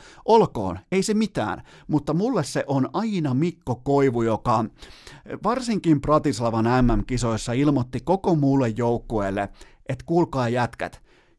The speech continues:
jos tässä on ollut Vancouverissa jotain puhetta, kun silloinhan N H L-pelaat hyvä, ettei yrittänyt sel-, selättää ja heittää Jukka Jalosen ulos bisneksestä, ulos joukkueesta,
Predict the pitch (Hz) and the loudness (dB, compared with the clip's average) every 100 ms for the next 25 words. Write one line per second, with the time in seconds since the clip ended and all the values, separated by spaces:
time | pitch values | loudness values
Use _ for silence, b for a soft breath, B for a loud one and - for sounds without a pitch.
0 | - 190 214 196 170 170 160 143 151 165 | -4 -2 -2 -2 2 2 2 2 4 4
1 | 156 139 123 117 139 139 117 139 135 123 | 2 -2 -2 -2 0 0 0 0 0 -2
2 | 123 110 147 165 151 139 - 151 156 135 | -6 -6 -2 -2 0 -2 0 0 0 0
3 | 120 120 120 110 147 135 127 127 117 113 | 0 -2 -4 -2 -2 -2 -2 -2 -4 -4
4 | 110 117 110 139 143 - - 160 147 - | -4 -4 -2 -2 -4 -4 -4 -2 -2 -2
5 | 135 131 117 B B B - 127 135 127 | -2 -2 -4 B B B -4 0 0 0
6 | 131 120 139 147 131 123 120 120 127 120 | -2 0 0 0 -2 -2 0 0 0 0
7 | - 139 113 110 - 98 - 117 - b | 0 0 0 -2 -4 -8 -6 -8 -8 b
8 | b 156 143 120 135 127 120 113 95 95 | b 2 4 4 4 4 0 -2 -2 -2
9 | 104 | -6